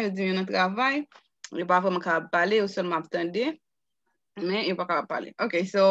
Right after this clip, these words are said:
ma cheri, si ou menm la, ou kapab pale, ou kapab toujou fè m siy, ou ou kapab pale, menm pa ou fè m okenn siy, donk mwen ap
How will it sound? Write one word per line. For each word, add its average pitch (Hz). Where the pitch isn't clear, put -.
ma 202
cheri, 240
si 240
ou 240
menm 214
la, 208
ou 214
kapab 196
pale, 202
ou 240
kapab 190
toujou 202
fè 202
m 214
siy, 285
ou 214
ou 208
kapab 190
pale, 165
menm 175
pa 180
ou 185
fè 185
m 180
okenn 226
siy, 277
donk 190
mwen 185
ap 180